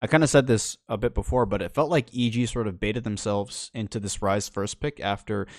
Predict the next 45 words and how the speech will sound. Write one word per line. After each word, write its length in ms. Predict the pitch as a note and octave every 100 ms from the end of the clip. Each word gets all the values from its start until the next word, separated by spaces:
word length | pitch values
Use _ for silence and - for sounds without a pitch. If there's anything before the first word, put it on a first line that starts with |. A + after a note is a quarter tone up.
| - B2+
admittedly, 580 | A2 C#3+ B2+ G2+ G2 - _ -
they 80 | B2
were 80 |
doing 200 | D3+ B2
a 20 | G#2
really 200 | G#2 G2
good 100 | F2+
job 280 | G#2+ G2
with 140 | G2 -
the 60 |
Ryze 280 | G2 G#2+ G#2
throughout 160 | A2 G2
the 80 | G2
entire 300 | E2+ D#3+ A#2+
series. 400 | - D2+ D#2 F#2
Like, 120 | F2
Jojo 460 | F#2+ F#2 F#2+ F#2
was 260 | F2 F2+ F2
basically 280 | F#2 F#2 -
playing 180 | G2 G2
Ryze. 480 | C3 C3 C3 - - _ -
They 100 | G2+
then 360 | G#2 G2 G2
swapped 280 | G2+ A2+ G#2+
it 100 | F#2+
top 320 | - A2 G#2+ A2+
lane, 140 | G#2+
or 160 | G#2 F#2+
they 100 | G2+
then 240 | G#2+ G2+
swapped 320 | G2+ A2 F#2+
Jojo 300 | - G#2+ G2+
top, 340 | - A2 A2+ - -
top 240 | - A2 A2
lane 180 | G#2 G2
to 100 | G#2
give 240 | F#2+ F2
Impact 400 | - D3+ F3 A#2+
the 80 | -
Ryze 300 | G2+ G2+ G2+
in 40 | G2+
the 60 |
mid 180 | A2 C#3+
lane. 280 | G#2 G2 G2 _ _ _ _ _
And 340 | B2 A#2+ A2